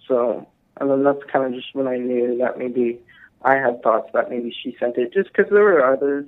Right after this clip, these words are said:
things, you know, prior to that, that, like, kind of, some, that I knew something was a little off,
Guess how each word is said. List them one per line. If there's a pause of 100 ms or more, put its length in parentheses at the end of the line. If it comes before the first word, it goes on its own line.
things, (500)
you
know,
prior (120)
to
that,
that,
like, (140)
kind
of, (800)
some,
that
I
knew
something
was
a
little
off,